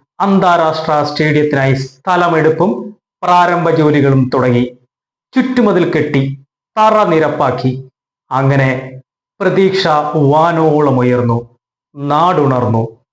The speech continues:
പിന്നെ നടന്നതാണ് യഥാർത്ഥ രാഷ്ട്രീയം. തറ നിരപ്പാക്കിയപ്പോൾ ബാക്കി സ്റ്റേഡിയം പണികളൊക്കെ നാളെ നടക്കുമെന്ന് കരുതി. ചേലാടിന്റെ നാളെ നടക്കുമെന്ന് കരുതിയ വികസന കുതിപ്പ് ഓരോ നാൾ ചെന്നപ്പോൾ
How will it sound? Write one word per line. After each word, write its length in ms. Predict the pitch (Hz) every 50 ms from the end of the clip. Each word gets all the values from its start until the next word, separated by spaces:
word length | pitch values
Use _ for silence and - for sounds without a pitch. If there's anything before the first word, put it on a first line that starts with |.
| _ _ _ _ _ _ _ _ _ _ _
പിന്നെ 280 | 220 233 233 247 247 240
നടന്നതാണ് 720 | 202 175 151 143 147 139 135 131 127 123 120 120 113 113 - - _ _ _ _ -
യഥാർത്ഥ 600 | 147 151 147 151 151 151 151 139 135 139 143 139
രാഷ്ട്രീയം. 680 | 127 123 117 117 - - - 123 110 101 101 101 - - -
തറ 260 | 190 196 214 240 247 214
നിരപ്പാക്കിയപ്പോൾ 1120 | 208 196 196 196 196 196 190 185 180 - 170 170 170 170 160 160 156 - - - - - _ _ _ _ -
ബാക്കി 460 | 160 151 175 190 202 214 202 - 226
സ്റ്റേഡിയം 500 | - - - 190 170 175 175 175 180 180
പണികളൊക്കെ 800 | 175 175 165 160 160 156 160 156 151 - 156 143 139 139 139 135 - - - _ _ _
നാളെ 400 | 165 160 170 185 196 214 226 220
നടക്കുമെന്ന് 540 | - 170 160 156 151 147 160 156 151 147 147
കരുതി. 600 | 139 139 135 131 123 127 127 127 127 127 _ _ _ _ _ _ _ _ _ _ _ _ _ _ _
ചേലാടിന്റെ 680 | - 185 185 202 214 208 202 202 202 185 175 170 156
നാളെ 380 | 135 160 165 165 180 190 208 202
നടക്കുമെന്ന് 540 | 185 180 175 170 170 - 165 165 165 160 160
കരുതിയ 400 | 160 165 160 156 143 151 147 147
വികസന 480 | 147 151 143 170 170 165 170 165 160
കുതിപ്പ് 640 | 165 160 - 139 135 139 139 139 139 135 135 135 - - _ _ _ _ -
ഓരോ 460 | 175 185 202 208 214 220 220 220 220
നാൾ 380 | 214 180 180 175 175 175 170 -
ചെന്നപ്പോൾ 760 | - 165 160 160 156 - 156 156 147 147 143 139 143 139